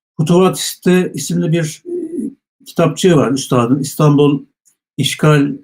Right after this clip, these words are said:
altındayken, İngiliz işgali altındayken İngilizlerin kendi işgaline karşı o direnişi, e, kırmak için yaptığı propagandalar var.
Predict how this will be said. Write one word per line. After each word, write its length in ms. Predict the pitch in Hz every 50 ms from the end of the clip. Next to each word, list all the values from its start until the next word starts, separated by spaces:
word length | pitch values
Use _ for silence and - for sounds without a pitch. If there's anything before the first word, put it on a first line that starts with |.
| _ -
altındayken, 800 | - 127 127 120 127 - 131 127 147 151 139 135 131 120 131 139
İngiliz 360 | 135 127 127 123 123 123 151
işgali 420 | 139 - - - 127 120 120 127
altındayken 680 | 131 123 123 - 131 139 165 151 143 151 160 202 214 _ _ _ _ _ _ _ _ _ _ _ _ _ _ -
İngilizlerin 840 | 160 165 156 151 147 147 139 135 147 151 151 165 170 - - _ _ _ _ _ _ _ _ _ _ _ _ - 151 - _ _ _ _ _ _ _ _ _ _ -
kendi 280 | - 131 139 139 139
işgaline 600 | - - - - - 143 143 147 147 151 151 147 147
karşı 400 | - 135 131 127 127 - 160 151
o 160 | 131 123 120
direnişi, 680 | 135 135 135 131 135 127 - - 147 127 - - _ _ _ _ _ _ _ _ _ _ _ _ - 135
e, 300 | 123 120 123 127 123 123
kırmak 380 | - - 151 139 147 156 151 151
için 360 | - 170 175 190 262 - _ _ _ _ _ _ _ _ -
yaptığı 420 | - 135 139 139 - 160 151 147 -
propagandalar 720 | 147 143 139 139 151 143 151 147 147 147 151 156 160 147
var. 360 | 120 123 170 - - - -